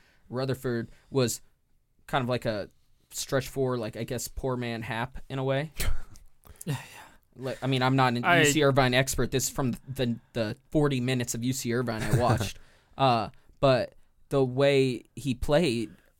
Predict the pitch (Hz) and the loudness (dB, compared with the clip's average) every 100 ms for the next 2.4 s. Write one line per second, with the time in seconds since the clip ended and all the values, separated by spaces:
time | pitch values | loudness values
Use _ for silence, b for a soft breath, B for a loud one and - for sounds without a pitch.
0 | - 143 135 - - 139 - - 135 - | 2 4 4 0 -2 -2 -2 -6 -6 -6
1 | 117 131 156 135 131 131 127 131 - 135 | -4 -2 -2 0 -2 -2 -4 -4 -4 -4
2 | 131 127 120 117 | -2 0 0 -2